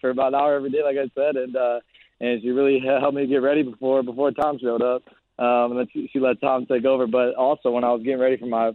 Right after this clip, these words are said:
for my pro day, um, I was, I was working out up in New Jersey where she's from, and I didn't have a quarterback, so I would just go out the field with her, and, and she would get the job done. It, it really helped me out. So, um, it's also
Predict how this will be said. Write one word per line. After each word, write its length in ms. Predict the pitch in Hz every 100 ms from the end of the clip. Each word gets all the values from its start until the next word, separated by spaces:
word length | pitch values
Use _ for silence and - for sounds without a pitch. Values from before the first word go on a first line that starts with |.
| -
for 80 |
my 160 | 120 110
pro 240 | - 135
day, 280 | 131 123 113 - _ _ -
um, 580 | 117 113 110 107 101 95 - - -
I 100 | 120
was, 220 | 117 107 110
I 60 | 120
was 120 | 113
working 300 | 117 113 123
out 260 | 120 120
up 120 | 127 123
in 60 |
New 120 | 117
Jersey 300 | 104 127 123
where 140 | 117 113
she's 160 | 117 -
from, 160 | 123 123
and 80 |
I 60 | 120
didn't 100 | 120
have 80 | 113
a 60 |
quarterback, 460 | 107 135 143 117 117
so 80 | -
I 60 | 120
would 80 | 120
just 140 | 117
go 120 | 127
out 80 | 123
the 100 | 123
field 180 | 120 123
with 100 | 117
her, 240 | 131 139
and, 140 | 120 110 _ _ -
and 180 | 123 120
she 80 | 147
would 120 | 143
get 120 | 123 123
the 80 |
job 320 | 120 131 143 127
done. 220 | 135 123
It, 140 | 123
it 180 | 131 123
really 260 | 135 127 127
helped 200 | 131 117
me 80 |
out. 220 | 127 120 104
So, 240 | 113 113 - _ -
um, 220 | 123 120
it's 100 | 113
also 240 | 147 131